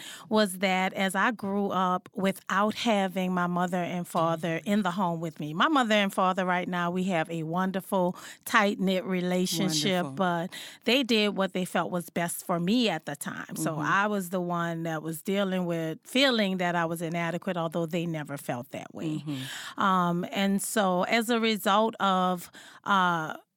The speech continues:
Speaker 1: going through life feeling like you're not enough, going through life, uh,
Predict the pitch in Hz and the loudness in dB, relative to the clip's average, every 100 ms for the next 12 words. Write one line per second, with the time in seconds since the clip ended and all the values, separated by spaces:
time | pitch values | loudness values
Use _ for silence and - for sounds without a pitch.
0 | _ _ _ 208 226 254 247 233 214 214 | _ _ _ 2 4 4 2 0 0 2
1 | 196 196 - 220 208 208 214 202 202 - | 4 2 0 0 2 2 2 2 0 -2
2 | 202 202 196 196 202 196 196 185 196 196 | -2 0 0 0 0 2 0 -2 -2 0
3 | 214 214 202 196 185 190 196 - 196 185 | 0 0 0 2 2 2 -2 -4 -2 0
4 | 180 175 | 0 -2